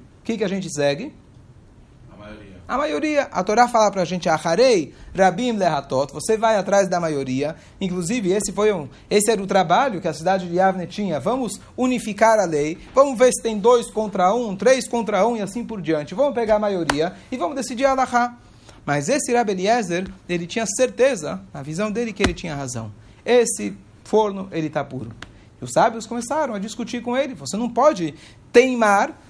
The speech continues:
Speaker 1: porque, na verdade, o que eles, se você teimar, você é um grande sábio, possivelmente as pessoas vão querer te escutar, e aí você vai causar justamente divisão na Halachá.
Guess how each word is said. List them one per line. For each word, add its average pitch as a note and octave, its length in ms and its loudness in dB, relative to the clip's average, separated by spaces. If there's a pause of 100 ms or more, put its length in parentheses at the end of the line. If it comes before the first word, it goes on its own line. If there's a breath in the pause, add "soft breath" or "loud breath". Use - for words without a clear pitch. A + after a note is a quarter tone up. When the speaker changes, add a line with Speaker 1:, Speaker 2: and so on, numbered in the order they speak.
(100)
Speaker 1:
porque, G3 240 0
na G3 140 0
verdade, F#3+ 400 2
o - 20 -6
que A3 100 -6
eles, G3+ 160 -4 (260)
se F3+ 80 -6
você F3+ 320 -2
teimar, A#3+ 580 2
você E3 220 -4
é - 40 4
um A3 100 -2
grande A3+ 300 0
sábio, D#3 480 0 (200 loud breath)
possivelmente C4 800 0
as F3 100 -4
pessoas F#3+ 400 -2
vão A#3+ 160 -2
querer G#3+ 260 -4
te A3 120 -10
escutar, F#3 680 -4 (160 loud breath)
e F#3+ 120 -2
aí C#4 120 0
você G3+ 240 -4
vai A3 140 2
causar A#3 400 0
justamente A#3+ 500 -4
divisão A3+ 460 -2
na G3+ 80 -2
Halachá. A#3+ 460 -2